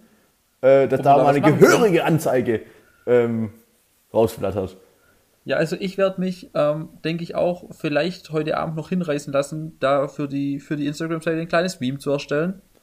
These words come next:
Speaker 1: Oh, mhm.
Speaker 2: Ähm,
Speaker 1: Gern
Speaker 2: da
Speaker 1: gesehen,
Speaker 2: vielleicht
Speaker 1: ja.
Speaker 2: dann auch, da dann vielleicht auch gerne, ähm, zum Folgenrelease mal, mal auf die Insta-Seite gehen. Vielleicht gibt's da ja was.
Speaker 1: Vielleicht mal Feedback da lassen auch.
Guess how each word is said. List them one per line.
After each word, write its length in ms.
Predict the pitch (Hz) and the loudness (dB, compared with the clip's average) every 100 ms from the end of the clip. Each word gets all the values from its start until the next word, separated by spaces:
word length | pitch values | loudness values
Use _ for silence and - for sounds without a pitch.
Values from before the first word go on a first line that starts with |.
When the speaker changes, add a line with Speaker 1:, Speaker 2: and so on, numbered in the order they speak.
| _ _ _ _ - | _ _ _ _ -4
Speaker 1:
Oh, 340 | 104 175 302 117 | 0 0 0 -8
mhm. 340 | 101 123 254 - | -8 -6 -6 -8
Speaker 2:
Ähm, 280 | 147 143 165 | -8 -8 -4
Speaker 1:
Gern 200 | 147 131 | 0 0
Speaker 2:
da 60 | 165 | 2
Speaker 1:
gesehen, 320 | 151 127 143 | 2 4 4
Speaker 2:
vielleicht 140 | - 123 | 4 4
Speaker 1:
ja. 80 | 175 | 4
Speaker 2:
dann 40 | |
auch, 220 | 160 160 - _ _ _ _ - | 4 2 -6 _ _ _ _ 0
da 120 | 143 | 0
dann 100 | 156 | 0
vielleicht 260 | 170 160 151 | -2 0 0
auch 180 | 151 - | -2 0
gerne, 400 | 147 160 196 185 | 0 0 -4 -2
ähm, 300 | 156 156 151 | -2 -4 -8
zum 160 | - 170 | -4 -4
Folgenrelease 760 | 170 147 170 180 175 185 214 170 | 0 2 2 0 0 -2 -4 -2
mal, 300 | 156 156 160 | 0 0 0
mal 220 | 160 160 | 0 0
auf 120 | 160 | -2
die 120 | 160 | -4
Insta-Seite 520 | 165 180 180 180 175 | -6 -4 0 2 2
gehen. 300 | 175 180 202 - | 0 -2 -4 -14
Vielleicht 320 | _ 208 196 233 | _ -4 -2 -4
gibt's 160 | 254 | -6
da 100 | 339 | -2
ja 120 | 247 120 | 2 2
was. 300 | 117 - _ | 0 -4 _
Speaker 1:
Vielleicht 320 | - 113 107 131 | -4 2 2 2
mal 100 | 123 | -4
Feedback 380 | 147 156 160 | -6 -2 0
da 140 | 170 185 | 2 2
lassen 280 | 123 107 95 | 2 0 -2
auch. 200 | 98 | -2